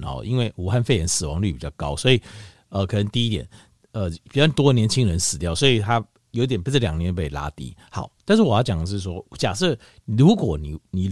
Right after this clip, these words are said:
接受这个说法，就是我们年纪大的时候，我们的体重标准上限可以高一点哦，本来是年轻的时候是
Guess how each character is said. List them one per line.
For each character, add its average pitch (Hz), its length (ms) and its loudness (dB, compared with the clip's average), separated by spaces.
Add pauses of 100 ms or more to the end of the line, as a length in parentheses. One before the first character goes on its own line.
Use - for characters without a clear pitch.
接 147 200 4
受 139 220 0
这 110 100 -6
个 92 80 -4
说 82 220 -4
法， 73 180 -8
就 160 140 -2
是 180 80 0
我 104 160 -2
们 120 100 0
年 156 160 0
纪 156 80 0
大 156 220 2
的 139 60 0
时 135 80 -2
候， 120 80 2
我 - 20 0
们 101 100 0
的 101 80 2
体 98 200 -6
重 127 160 0
标 123 160 2
准 80 180 -4
上 104 240 0
限 98 180 -2
可 85 120 -6
以 73 60 -6
高 78 280 -4
一 - 20 -2
点 73 160 -10 (440)
哦， 90 120 -6
本 90 160 0
来 127 60 4
是 131 240 2 (200)
年 135 200 2
轻 185 160 4
的 135 100 2
时 117 80 0
候 131 120 2
是 123 200 -2